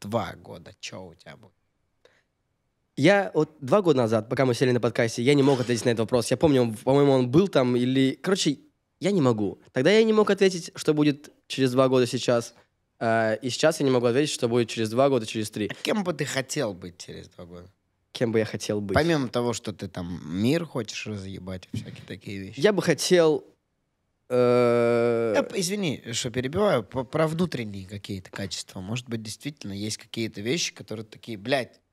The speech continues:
Speaker 1: ну, плохо. Я понимаю, как вот, м, м, про С Д В Г, наверное, это главная тема, потому что прыгать с одного на другое, когда ты сначала расстраиваешься, а через два дня тебе похуй, это как раз-таки <laughs> С Д В Г-шная максимальная тема. Вот.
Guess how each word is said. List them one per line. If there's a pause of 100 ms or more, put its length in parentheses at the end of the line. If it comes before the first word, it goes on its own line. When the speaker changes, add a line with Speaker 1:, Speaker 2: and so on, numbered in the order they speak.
(140)
Speaker 1:
ну,
плохо.
Я
понимаю,
как
вот,
м,
м,
про
С
Д
В
Г,
наверное,
это
главная
тема,
потому
что (160)
прыгать
с
одного
на
другое,
когда
ты (240)
сначала
расстраиваешься, (420)
а
через
два
дня
тебе
похуй,
это
как
раз-таки
<laughs>
С
Д
В
Г-шная
максимальная
тема. (560)
Вот.